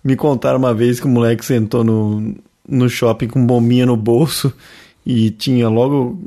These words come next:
logo que tinha acontecido aquele onze de setembro e ele sentou e, e tinha bombinha no bolso, começou a explodir,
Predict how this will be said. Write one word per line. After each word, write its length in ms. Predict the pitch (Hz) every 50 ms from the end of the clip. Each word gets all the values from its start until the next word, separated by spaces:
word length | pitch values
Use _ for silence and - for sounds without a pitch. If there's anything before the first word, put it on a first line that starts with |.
| - -
logo 520 | - 120 127 135 139 143 139 117 113 107 - - -
que 120 | - - 117
tinha 160 | - - 131
acontecido 560 | 117 - 131 117 - 123 110 - - 123 117
aquele 540 | 113 113 123 113 110 110 110 107 104 107 107 - _ - - - - - _ _ -
onze 280 | - 117 113 113 120
de 80 | 113 113
setembro 640 | - 120 104 - - 123 135 151 143 127 117 110 - _ _ _ _ _ _ _ _ _ _ _ - _ _ _ _ _ _ _ _ _ _ -
e 1160 | 127 131 127 120 117 113 113 113 117 113 113 113 113 117 117 110 113 113 117 120 - - - _ _ _ _ _ _ _ _ _ _ _ _ _ -
ele 200 | 123 127 127 127
sentou 440 | - 156 135 127 123 131 131 143 156
e, 100 | 151 - - _ _ _ -
e 100 | 147 135
tinha 180 | - - 147
bombinha 280 | 139 147 147 139 143 135
no 60 | 127
bolso, 180 | 123 127 135 -
começou 320 | - 151 151 143 - - 147
a 40 |
explodir, 480 | 143 - - - 156 131 117 120 139